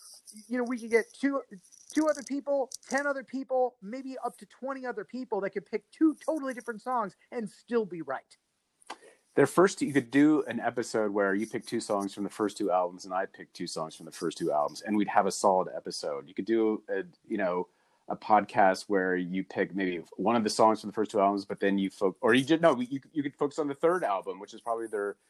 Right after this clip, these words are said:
Speaker 2: I don't know, for my money, maybe
Speaker 1: It's
Speaker 2: their
Speaker 1: their best
Speaker 2: best album,
Speaker 1: album. Yes.
Speaker 2: you know?
Speaker 1: Learning to
Speaker 2: So
Speaker 1: Crawl.
Speaker 2: you c-, so you
Speaker 1: Absolutely.
Speaker 2: could,
Speaker 1: It's the
Speaker 2: you
Speaker 1: best
Speaker 2: could
Speaker 1: album.
Speaker 2: do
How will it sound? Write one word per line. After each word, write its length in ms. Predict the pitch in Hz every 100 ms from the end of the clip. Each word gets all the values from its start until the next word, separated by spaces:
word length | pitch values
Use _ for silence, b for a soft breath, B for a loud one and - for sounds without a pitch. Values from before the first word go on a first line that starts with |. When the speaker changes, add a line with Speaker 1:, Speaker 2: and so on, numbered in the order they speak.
| _ _
Speaker 2:
I 80 | -
don't 100 | 120
know, 100 | 95
for 200 | 87 98
my 240 | 95 95 120
money, 260 | 104 95
maybe 220 | 92 90
Speaker 1:
It's 80 | 190
Speaker 2:
their 60 | 196
Speaker 1:
their 80 | 170
best 260 | 196 185
Speaker 2:
best 100 | 196
album, 180 | 151 151
Speaker 1:
album. 160 | 196 226 -
Yes. 260 | 165 202
Speaker 2:
you 60 | 208
know? 240 | 190 180 202
Speaker 1:
Learning 240 | 190 196
to 40 | 190
Speaker 2:
So 60 |
Speaker 1:
Crawl. 260 | - 160 170
Speaker 2:
you 60 | 135
c-, 40 |
so 80 | -
you 160 | - -
Speaker 1:
Absolutely. 500 | 185 151 156 151 147 143
Speaker 2:
could, 80 | 127 165
Speaker 1:
It's 120 | -
the 80 | 196
Speaker 2:
you 80 | 147
Speaker 1:
best 160 | 165 139
Speaker 2:
could 20 | 151
Speaker 1:
album. 200 | 147
Speaker 2:
do 60 | 143